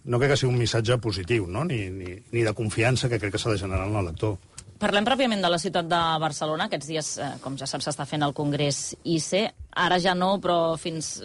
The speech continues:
Speaker 2: fins la seva renúncia vostè era primer, eh, primer tinent d'alcaldia d'Economia, Treball,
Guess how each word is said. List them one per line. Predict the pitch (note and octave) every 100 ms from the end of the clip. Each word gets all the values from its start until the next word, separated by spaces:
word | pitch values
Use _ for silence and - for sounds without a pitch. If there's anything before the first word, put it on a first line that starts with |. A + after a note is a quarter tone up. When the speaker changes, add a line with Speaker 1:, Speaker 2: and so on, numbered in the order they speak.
| C3+
Speaker 2:
fins | D#3+ D3
la |
seva | C#3+ D#3+
renúncia | E3 D#3+ D#3+ E3+
vostè | D#3+ D#3+
era | D3+
primer, | C#3+ D3+ D3+ D3+ D3
eh, | D#3+ D3+ D3 D3 C3
primer | D#3 D#3+
tinent | E3+ E3 D#3+
d'alcaldia | D#3+ E3 D#3+ E3
d'Economia, | D#3+ E3+ D#3+ E3 E3+
Treball, | E3 E3 E3 E3+